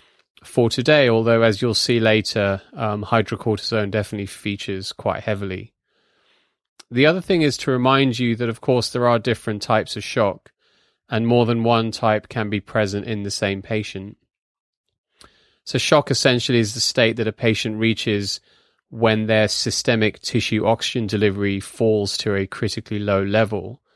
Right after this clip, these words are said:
And the most common reason for this is poor systemic blood flow, and the four types of shock which result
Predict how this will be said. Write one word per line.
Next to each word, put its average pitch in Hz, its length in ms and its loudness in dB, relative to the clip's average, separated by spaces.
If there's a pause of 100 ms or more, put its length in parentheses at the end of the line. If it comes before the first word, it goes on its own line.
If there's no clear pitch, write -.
(800)
And 113 120 0
the 117 40 4
most 127 240 4
common 117 340 2
reason 120 360 4
for 113 140 -2
this 104 260 2
is 113 200 -4
poor 117 340 0
systemic 104 640 -2
blood 127 240 0
flow, 104 400 -2 (640)
and 110 80 -2
the 107 60 0
four 127 260 2
types 110 380 0
of 101 100 -8
shock - 480 -2
which 110 240 -6
result 107 600 2